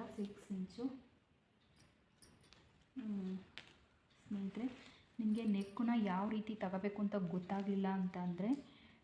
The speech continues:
ನಾನು ಹೇಳಿದ್ನಲ್ಲ, ಶೋಲ್ಡರು ಹನ್ನೊಂದು ಇಂಚ್ ಐತಲ್ಲ, ಹನ್ನೊಂದು ಇಂಚನ್ನ ಹಾಫ್ ಮಾಡ್ಕೊಂಡ್ರೆ ನಮಗೆ ಐದೂವರೆ ಸಿಗುತ್ತೆ ಸ್ನೇಹಿತರೆ. ಐದೂವರೆಲಿ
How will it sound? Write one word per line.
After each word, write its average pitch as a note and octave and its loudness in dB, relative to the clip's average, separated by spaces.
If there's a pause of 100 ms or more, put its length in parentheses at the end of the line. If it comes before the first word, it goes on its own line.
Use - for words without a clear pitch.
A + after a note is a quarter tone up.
ನಾನು G#3 4
ಹೇಳಿದ್ನಲ್ಲ, G3 2 (200)
ಶೋಲ್ಡರು G#3 2
ಹನ್ನೊಂದು G3+ 6
ಇಂಚ್ F#3+ 2
ಐತಲ್ಲ, F#3 2 (680)
ಹನ್ನೊಂದು G#3 6
ಇಂಚನ್ನ F#3+ 4 (340)
ಹಾಫ್ G3 8
ಮಾಡ್ಕೊಂಡ್ರೆ G3 6
ನಮಗೆ G#3 8 (100)
ಐದೂವರೆ G3 10
ಸಿಗುತ್ತೆ G3 6
ಸ್ನೇಹಿತರೆ. F#3+ 6 (580)
ಐದೂವರೆಲಿ G#3 12